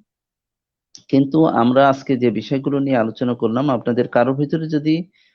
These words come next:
আহ, এই ধরনের লক্ষণ থাকে, তাদেরকে আমি বলবো যে আপনি শুধুমাত্র ব্যথানাশক ওষুধ খেয়ে অথবা দোকান থেকে শুধু মলম কিনে আপনি নিজের রোগকে কন্ট্রোল করার চেষ্টা করবেন না, কারণ এটি দীর্ঘমেয়াদী আপনার ক্ষতির কারণ হতে পারে। সুতরাং আমাদের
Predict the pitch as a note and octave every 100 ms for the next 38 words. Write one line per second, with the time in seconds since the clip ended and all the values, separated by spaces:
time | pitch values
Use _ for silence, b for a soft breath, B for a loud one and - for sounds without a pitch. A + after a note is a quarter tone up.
0 | _ - A2+ A2 - A#2 C3 D3 D#3 B2
1 | A#2+ - E3+ D3+ B2+ - F#2+ G2 A2+ A2
2 | B2 D3 C#3+ B2+ B2+ A#2 C#3 D3+ B2 C3
3 | B2 - C3+ D3 C#3+ C#3 B2+ A#2+ C#3+ C3+
4 | C#3 B2+ B2 C#3+ - - A2+ C#3+ b b
5 | b b - A#2 B2 B2+ B2 B2 - G#2
6 | A#2 B2 B2 C3 B2 C3+ B2+ B2+ A#2+ B2
7 | A2+ A2+ A#2 C3+ C3+ D3 C#3+ D3 B2+ -
8 | A#2+ A2+ A2 A2 A2 A2+ - C3 B2 -
9 | _ _ _ - B2 C#3 C3+ C#3+ C3+ D#3+
10 | D3+ D3+ C3 G#2+ G2+ F#2+ A2 A2 A2+ A2+
11 | C3 C3 A#2+ A#2 D3 D3 C#3+ C#3 B2+ -
12 | A2+ - A#2+ A#2 - G2+ G2 G2 - G#2+
13 | F2 - _ b b b - A#2+ C3 C3+
14 | C#3+ - A#2 A#2 A#2+ C3